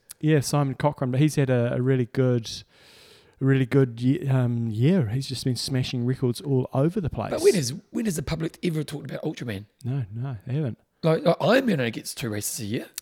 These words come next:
Speaker 1: Must, uh, qu-, not, not disrespecting his performance at all, but it must have been a quiet weekend of sport, not a lot on. We're sort of
Speaker 2: Yeah.
Speaker 1: between seasons over here,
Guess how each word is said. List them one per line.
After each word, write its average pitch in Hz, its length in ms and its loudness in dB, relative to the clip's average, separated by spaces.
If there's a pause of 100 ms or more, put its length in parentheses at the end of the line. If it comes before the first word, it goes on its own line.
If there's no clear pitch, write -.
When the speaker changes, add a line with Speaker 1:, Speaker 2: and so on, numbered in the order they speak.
(100)
Speaker 1:
Must, 131 200 -8 (120)
uh, - 40 -10 (100)
qu-, - 160 -12 (240)
not, 156 260 2
not 160 180 2
disrespecting 139 500 -2
his 123 160 0
performance - 400 -6
at 135 60 2
all, 127 100 4
but 123 100 -6
it 127 40 -6
must 131 200 -2
have - 60 -6
been 123 100 0
a - 20 -2
quiet 123 300 0
weekend 127 300 -2
of 107 80 -6
sport, 165 360 0
not 127 300 -2
a 127 40 0
lot 127 140 4
on. 160 300 2
We're 131 100 -2
sort 135 200 -2
of - 60 -4
Speaker 2:
Yeah. 139 40 -6
Speaker 1:
between 135 380 0
seasons 147 440 0
over 147 200 -2
here, 175 320 2